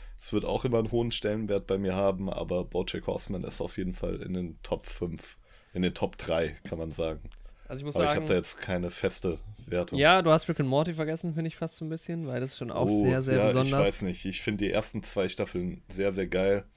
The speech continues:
Speaker 2: Echt?
Speaker 1: Ist auch in meinen Top zehn auf jeden Fall, aber die dritte hat mich schon wieder ein bisschen weniger begeistert. Also ich hab das nicht vergessen, ich hab das bewusst nicht
Speaker 2: Ja,
Speaker 1: in meinen
Speaker 2: okay.
Speaker 1: Top fünf drin. Weil die, ja, wie gesagt, die ersten zwei Folgen find ich phänomenal, übertrieben gut.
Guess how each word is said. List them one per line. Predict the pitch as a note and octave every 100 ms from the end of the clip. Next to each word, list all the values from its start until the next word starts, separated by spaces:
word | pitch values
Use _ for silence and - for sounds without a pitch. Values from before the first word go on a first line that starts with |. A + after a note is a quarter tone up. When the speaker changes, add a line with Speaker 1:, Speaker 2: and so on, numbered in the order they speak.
| -
Speaker 2:
Echt? | B2+ D#3 -
Speaker 1:
Ist | -
auch | G#2 G#2
in | A2
meinen | G#2+ G2+
Top | G#2+ G2 -
zehn | B2 A#2
auf | A#2+ G#2+
jeden | A2+ A2
Fall, | - A2 G#2+
aber | F2+ F2
die | F2+
dritte | - A#2 A#2
hat | A2+ -
mich | -
schon | G#2 G#2
wieder | G2+
ein | F#2+
bisschen | G#2+ - G#2+ F#2+
weniger | G#2+ A2+ G#2
begeistert. | G2+ G2 G2+ A2 A#2+ G#2+ - _ _ - _ -
Also | F3+
ich | F3+
hab | B2
das | B2
nicht | C3+ A#2
vergessen, | A#2 G#2 G#2 -
ich | F2 - G#2+
hab | G2
das | G2+ -
bewusst | F#2+ G#2 -
nicht | -
Speaker 2:
Ja, | A#2
Speaker 1:
in | A2
meinen | F2 A#2+
Speaker 2:
okay. |
Speaker 1:
Top | G2+ -
fünf | G2+ G2
drin. | - F#2 - - - -
Weil | - F2+
die, | F2+ - - - F2+
ja, | A2 G#2
wie | A#2
gesagt, | A2 A2+ -
die |
ersten | G#2 - A#2+
zwei | - G#2
Folgen | A#2 A2+ G#2+
find | - F#2+
ich | F#2 -
phänomenal, | A#2 G#2+ F#2 E2 E2 F#2
übertrieben | - - F#2+ F2+ A#2 A2+ F2+
gut. | F2+ G2+ -